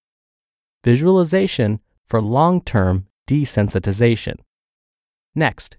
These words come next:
try visualizing yourself saying no to the one type of food you picked.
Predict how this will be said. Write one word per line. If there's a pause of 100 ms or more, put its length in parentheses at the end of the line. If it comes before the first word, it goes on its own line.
(120)
try
visualizing
yourself
saying
no
to
the
one
type
of
food
you
picked.